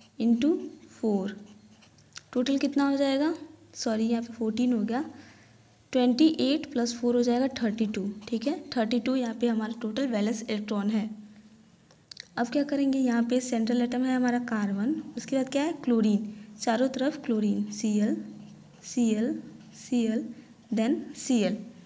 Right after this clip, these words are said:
chlorine के पास total valence electron कितना है, seven, so हम यहाँ पे पुट करेंगे seven valence electron, one, two, three, four, five,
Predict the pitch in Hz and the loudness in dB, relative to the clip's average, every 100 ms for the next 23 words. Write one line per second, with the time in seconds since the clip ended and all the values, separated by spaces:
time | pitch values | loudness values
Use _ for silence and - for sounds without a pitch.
0 | - - - - - - - - - - | -10 -10 -12 -18 -20 -20 -20 -20 -20 -20
1 | _ - - 285 302 349 349 330 302 - | _ -14 -4 2 6 6 4 2 2 0
2 | 262 302 285 269 285 277 277 277 277 277 | 2 2 4 4 4 4 2 2 2 0
3 | 285 285 285 294 - 233 202 202 214 240 | 0 2 2 0 0 0 2 0 0 0
4 | 240 254 247 247 254 247 254 254 247 247 | 2 2 0 -2 -4 -4 -2 0 0 -2
5 | 226 208 208 202 202 208 202 208 208 208 | -4 -4 -4 -4 -6 -8 -10 -8 -6 -6
6 | - - 208 214 208 311 - - - - | -10 -6 -4 -2 -2 -4 -10 -18 -20 -10
7 | 262 269 339 - - 226 233 - - - | -4 -2 -2 -6 -6 -4 -4 -6 -12 -20
8 | - 247 269 254 - 202 202 - | -8 -6 -4 -6 -6 -4 -4 -8